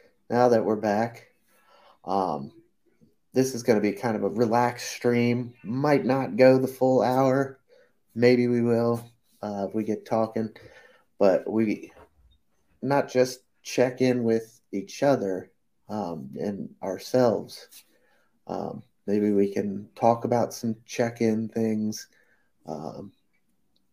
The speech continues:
I also wanna check in with, uh, chat. Um, please, first of all, let us know how your holidays were. We'll pop some comments up on the screen like always.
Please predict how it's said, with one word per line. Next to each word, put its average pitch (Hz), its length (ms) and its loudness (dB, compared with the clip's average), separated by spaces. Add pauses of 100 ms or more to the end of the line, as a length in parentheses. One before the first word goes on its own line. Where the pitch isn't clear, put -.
(1040)
I 104 160 2
also 110 320 2
wanna 101 260 2
check 113 380 -2
in 104 440 0 (180)
with, 196 580 2 (720)
uh, 87 240 -4
chat. 135 600 0 (840)
Um, 80 340 -6 (180)
please, 120 540 4 (120)
first 127 280 4
of 95 80 -4
all, 98 240 2
let 104 140 2
us 120 240 2
know 110 180 2
how 110 160 0
your 117 200 4
holidays 98 580 0
were. 98 360 -4 (420)
We'll 98 120 -10
pop - 280 0
some 98 180 -8
comments 107 500 0
up 98 180 0
on 107 180 -4
the 104 60 -4
screen 107 320 -2
like 101 240 -2
always. 104 520 -4